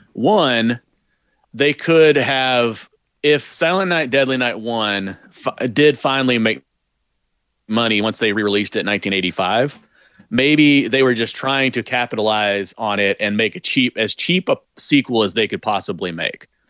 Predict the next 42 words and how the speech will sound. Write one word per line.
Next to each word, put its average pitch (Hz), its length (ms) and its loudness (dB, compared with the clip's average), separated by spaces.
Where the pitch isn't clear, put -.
So, - 180 2
and 123 180 2
they 139 80 4
didn't 143 160 2
really 131 200 4
have 127 180 0
much 123 200 0
of 101 100 0
a 101 80 -2
story, 120 560 4
so 110 180 0
they 110 160 0
just 110 240 -4
inserted 113 480 -2
half 131 300 -4
the - 100 -10
footage 113 340 0
from 101 140 -10
the 95 80 -10
first 110 320 0
movie 95 460 0
and 104 160 -2
then 104 340 -2
wrote, 110 400 2
you 117 80 -2
know, 101 160 0
that 104 320 -4
basically 120 440 -2
the 98 120 -4
scene 107 400 -4
where 95 160 0
he 104 180 -4
kills 107 380 -2
Mother 101 180 -2
Superior 101 540 -2
and 95 140 -2
the 92 60 -4
scene 104 320 -4
where 95 140 -2
he 95 80 -2
shoots, - 520 -6
uh, 90 300 0